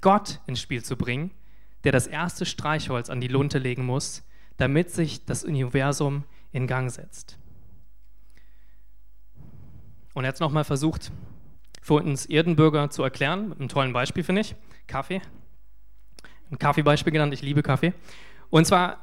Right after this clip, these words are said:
er hat dann gesagt, was könnte diese spontane Entstehung eines Universums verursachen? Das scheint zunächst ein schwieriges Problem zu sein. Schließlich materialisieren sich nicht einfach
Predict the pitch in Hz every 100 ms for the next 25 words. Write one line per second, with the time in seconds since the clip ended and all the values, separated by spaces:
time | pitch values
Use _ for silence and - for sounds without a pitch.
0 | - - 160 185 160 139 147 165 - -
1 | - - - - - - - - - 247
2 | 220 185 190 180 170 156 - 190 226 214
3 | 175 - - 190 190 190 156 143 - 139
4 | 131 151 156 156 151 - - - - 170
5 | 160 143 123 113 - - - - - -
6 | - - - - - - 143 - 196 226
7 | 190 190 - 151 - 185 190 165 - 160
8 | 151 170 160 135 127 110 110 - - -
9 | - 175 214 - 185 - - - - 156
10 | 165 165 160 147 156 165 220 226 175 175
11 | 170 160 - - 170 220 - 180 -